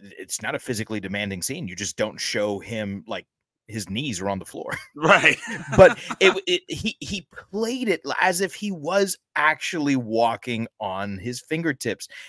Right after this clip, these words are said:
Speaker 1: And it's the, it's the kind of thing where, like, sure, anyone can do it, but can they? Because if
Speaker 2: Right.
Speaker 1: I did it, I can guarantee you I would fall flat fuck on my face and it wouldn't fucking work.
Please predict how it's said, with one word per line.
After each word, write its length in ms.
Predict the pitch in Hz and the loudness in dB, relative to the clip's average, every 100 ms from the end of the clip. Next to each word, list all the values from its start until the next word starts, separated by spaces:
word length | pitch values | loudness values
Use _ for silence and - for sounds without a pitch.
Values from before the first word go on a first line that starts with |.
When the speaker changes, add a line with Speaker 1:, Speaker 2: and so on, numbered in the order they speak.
| - | 0
Speaker 1:
And 200 | 139 127 - - - _ | 2 2 -4 -18 -20 _
it's 160 | 165 - | -2 2
the, 160 | 156 147 | 2 2
it's 140 | 151 - | 0 -2
the 80 | |
kind 320 | 156 - 175 190 | -2 0 0 0
of 80 | |
thing 200 | - 185 | 0 0
where, 300 | 156 120 117 - - | 4 4 4 0 0
like, 260 | 131 110 - _ _ _ _ | 0 0 -4 _ _ _ _
sure, 280 | - 139 - | 0 0 2
anyone 320 | 131 127 113 95 | -2 -2 -2 -6
can 160 | 92 | -10
do 140 | 85 76 | -12 -14
it, 100 | - _ _ _ _ _ | -16 _ _ _ _ _
but 160 | - 90 _ _ _ | -4 -4 _ _ _
can 380 | - 135 120 98 | -6 -2 -2 -2
they? 260 | 78 - _ | -6 -12 _
Because 200 | 120 110 | -4 -2
if 80 | 107 | -2
Speaker 2:
Right. 120 | 196 | 0
Speaker 1:
I 140 | 135 147 | 2 2
did 180 | 151 165 | 2 2
it, 100 | - | 0
I 60 | 127 | -4
can 160 | 113 | -4
guarantee 520 | 104 123 120 - 123 | 2 2 2 -2 -2
you 200 | 131 143 139 _ _ _ | 0 -2 -4 _ _ _
I 60 | 110 | -6
would 140 | 101 | -6
fall 240 | - 113 95 | 0 0 0
flat 360 | - 120 98 | 0 0 0
fuck 260 | - 113 92 | -2 -4 -2
on 100 | 92 | -6
my 140 | 78 | -8
face 460 | 69 - 67 - - - - - | -12 -14 -10 -10 -10 -12 -20 -6
and 100 | 113 | -2
it 100 | 110 | -2
wouldn't 340 | 110 117 98 92 | 0 0 0 -2
fucking 380 | 107 85 87 82 | -4 -4 -8 -8
work. 240 | 78 - | -10 -12